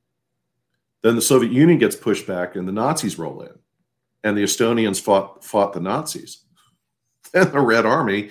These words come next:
pushes out the Nazis, and the men of the forest keep <laughs> fighting the Soviet troops. I mean, these guys are like Afghanis. I mean, <laughs> they just won't quit. So,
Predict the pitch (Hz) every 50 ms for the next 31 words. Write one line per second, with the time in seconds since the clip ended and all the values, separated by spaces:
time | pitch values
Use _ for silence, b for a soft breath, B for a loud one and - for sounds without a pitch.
0 | B B B B B B - 139 143 - 135 117 107 110 101 104 104 101 - -
1 | 101 92 92 92 101 123 - - - - 71 71 80 - - - _ _ _ _
2 | _ _ - 117 113 107 110 113 113 117 113 101 101 - - 117 113 110 - -
3 | - - - 127 - - - - - - 165 - - 180 170 - - 170 160 -
4 | - - - - - - - - - 143 135 - 139 143 - - - - - -
5 | - - - 131 131 - - - - - - - - - - - - - - -
6 | - - 139 135 131 135 131 160 208 - - 190 175 165 151 139 123 110 107 101
7 | 101 - - 110 113 110 - - 127 127 139 139 110 85 73 - - 151 170 156
8 | - - - 214 175 - - 185 185 190 - 220 - - - - - - - -
9 | - - - - 156 139 - 151 147 127 - - - - - - 147 165 135 90
10 | 73 - - B B B B B B B B B B B - - - 127 123 117
11 | 113 113 113 - b